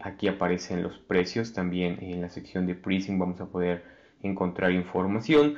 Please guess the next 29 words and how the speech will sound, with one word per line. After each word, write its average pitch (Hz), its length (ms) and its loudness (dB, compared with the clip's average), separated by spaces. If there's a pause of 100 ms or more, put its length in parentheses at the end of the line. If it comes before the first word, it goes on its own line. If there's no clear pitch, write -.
(260)
Y 139 120 4
en 147 160 6
productos, 107 680 6
obviamente, 92 840 0
se 98 160 -2
nos 95 200 0
hablará 90 360 0
también 87 280 -2
un 87 160 -6
poco, 95 380 -2 (420)
eh, 90 200 -6
sobre 92 400 0
los 87 240 -4 (160)
costos 120 600 4 (280)
y 113 80 -2
las 113 240 2
opciones 98 440 0
que 92 120 -4
tenemos, 87 600 -2 (220)
eh, 87 260 -6 (220)
disponibles 113 680 2
para 95 280 0
poder 90 240 2
utilizar 90 800 -2 (100)
si - 280 -2
tratásemos 101 840 0
de 98 120 0
crear 92 460 0
aplicaciones 95 1080 -4